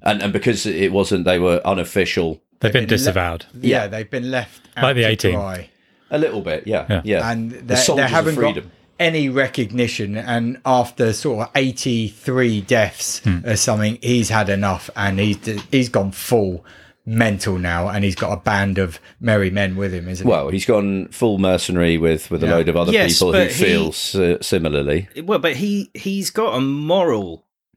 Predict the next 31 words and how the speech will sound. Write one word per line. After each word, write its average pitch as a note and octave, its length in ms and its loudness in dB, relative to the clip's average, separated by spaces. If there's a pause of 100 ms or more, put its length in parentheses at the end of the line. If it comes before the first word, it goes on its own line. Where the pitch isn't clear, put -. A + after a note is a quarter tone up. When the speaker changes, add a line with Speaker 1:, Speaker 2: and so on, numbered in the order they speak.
(120)
Speaker 4:
point F#2 380 -2
to G2+ 100 -6
this. F2+ 280 0
Speaker 1:
He G#3+ 100 6
Speaker 4:
It's - 80 2
Speaker 1:
does. G2 160 4
Speaker 4:
not - 120 0
Speaker 1:
He's, D3 120 0
Speaker 4:
just, D3 180 4
Speaker 1:
he's C#3+ 160 4
Speaker 4:
he's E3 200 4
the F3 100 -2
first G3 360 0
time C3+ 280 0
that G#2+ 100 -2
you G#2+ 80 -6
can B2 240 -2
ever B2+ 300 2
say G2 360 2
in G2+ 120 -2
a G2+ 40 0
Michael A2 300 -2
Bay A2 280 0
film F2 340 -6
that F2+ 100 -6
you've F#2 160 -8
got G2 260 -4 (200)
a - 80 -6
complicated, G#2 880 0
sympathetic G2 800 0
villain. E2 420 -6